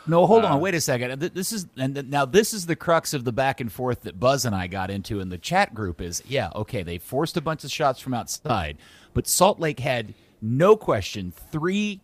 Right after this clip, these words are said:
Speaker 1: tap-in goals within the first thirty minutes of the game that they should have scored to make it at least one,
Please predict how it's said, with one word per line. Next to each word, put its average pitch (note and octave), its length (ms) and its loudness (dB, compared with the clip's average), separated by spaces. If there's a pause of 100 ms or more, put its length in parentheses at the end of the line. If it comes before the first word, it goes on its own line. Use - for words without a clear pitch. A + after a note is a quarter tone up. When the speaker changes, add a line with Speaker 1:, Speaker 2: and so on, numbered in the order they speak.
Speaker 1:
tap-in E3 680 0
goals A2+ 500 2
within A2+ 260 -4
the A2 80 -4
first D3 420 -4
thirty C#3+ 220 -2
minutes C3 320 -4
of G#2+ 60 -10
the G#2+ 80 -6
game A2+ 280 -2
that F#2+ 160 -4
they G#2 140 -4
should E3+ 420 -2
have D#3 240 -2
scored A#2+ 540 2
to B2 100 -6
make A2+ 240 -4
it A2+ 80 -4
at A2 160 -10
least D#3+ 300 -4
one, C3+ 420 -2